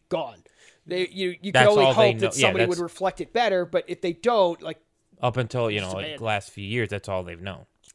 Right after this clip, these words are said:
Speaker 1: Exactly.
Speaker 2: So, and like I said, your kids may grow, your boys, they'll prob-, they could grow. I expect that, uh, your kid, your sons will grow up to have, like, another one.
Speaker 1: And you know what? That's actually something I needed to get into before we ended out the topic.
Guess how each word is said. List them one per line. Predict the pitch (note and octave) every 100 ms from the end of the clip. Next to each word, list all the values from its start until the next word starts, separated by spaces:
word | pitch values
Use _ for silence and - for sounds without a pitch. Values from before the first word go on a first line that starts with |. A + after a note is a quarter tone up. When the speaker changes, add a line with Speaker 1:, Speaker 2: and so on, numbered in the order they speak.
| -
Speaker 1:
Exactly. | F3 G#3 D#3 -
Speaker 2:
So, | A2+ A2+ B2+ A#2
and | C3
like | A#2+
I |
said, | C#3
your | A2
kids | - F3 A#2+
may | G#2
grow, | A2 A#2+ -
your | G#2
boys, | G2 A2 C#3+ A2 - - _ _
they'll | A#2 B2
prob-, | C3 B2+ A2+
they | B2
could | - A#2+
grow. | A2+ A#2
I | B2+ D3+
expect | - C3+ B2+
that, | A2+ G#2 _ _ _ _ -
uh, | F2+ F#2+ G2
your | G#2
kid, | G#2 A#2 G2+
your | A2
sons | - A2 G2+
will | G2
grow | G#2
up | F2+
to | G2
have, | G2 F2+
like, | F#2 F2+
another | G2 G2 F#2+ F#2
one. | F#2 F2+ F2+ _ _ -
Speaker 1:
And | A#3+ D4
you |
know | G4
what? | G#4+ G#4 _ _ _ -
That's | D4+ -
actually | F#4+ - D#4
something | A3 G#3+
I | A3
needed | G3 F3+
to | F3
get | F#3 G3+
into | A3 - C3
before | D3+ D#3+ F#3
we | E3+ E3+
ended | F3 D#3+
out | D3+ -
the |
topic. | - A#3 A#3 A#2